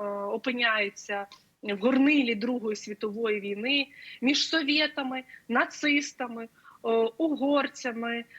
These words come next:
а також тогочасною Румунією, яка також, е, була на той час сателітами нацистської Німеччини, е, оп-, опинилася фактично в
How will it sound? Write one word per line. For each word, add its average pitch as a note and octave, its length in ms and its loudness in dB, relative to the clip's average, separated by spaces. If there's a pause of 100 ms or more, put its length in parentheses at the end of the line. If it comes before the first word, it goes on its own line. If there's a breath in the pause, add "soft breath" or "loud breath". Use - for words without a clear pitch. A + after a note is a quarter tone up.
(120)
а A3+ 100 0
також C4+ 560 0 (920)
тогочасною B3 760 2
Румунією, C#4+ 580 2
яка B3+ 320 2
також, B3+ 680 -2
е, G#3 560 -2
була G#3+ 580 0
на G#3 80 -10
той G#3 200 -2
час G#3+ 520 -4
сателітами G#3+ 600 -4
нацистської A3 560 -4
Німеччини, B3+ 640 0 (480 loud breath)
е, A#3 180 6
оп-, A3+ 180 -6 (160)
опинилася D4 600 -4
фактично C#4 600 -4
в A#3 80 -12